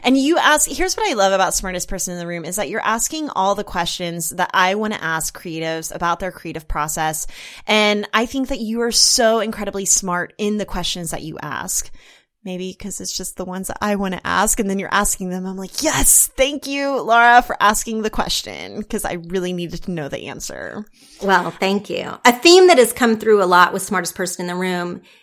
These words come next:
Speaker 2: with the people that I'm interviewing and just the conversations that we're having, is that the smartest person in the room is maybe not who you think it is.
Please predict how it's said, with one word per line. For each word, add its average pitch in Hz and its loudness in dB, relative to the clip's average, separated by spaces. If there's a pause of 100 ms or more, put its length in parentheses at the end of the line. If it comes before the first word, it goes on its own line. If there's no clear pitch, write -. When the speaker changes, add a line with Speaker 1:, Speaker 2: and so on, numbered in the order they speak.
(140)
Speaker 2:
with 214 2
the 214 -2
people 220 0
that 185 -2
I'm 185 -4
interviewing 196 2
and 185 -4
just 190 -6
the 220 0
conversations 202 0
that 277 0
we're 269 -2
having, 277 -2 (300)
is 233 2
that 240 2 (1500)
the 269 0
smartest 294 0
person 320 0
in 262 2
the 240 4
room 220 4
is 214 0
maybe 214 4
not 202 2
who 208 2
you 202 2
think 190 -4
it 196 -2
is. - -6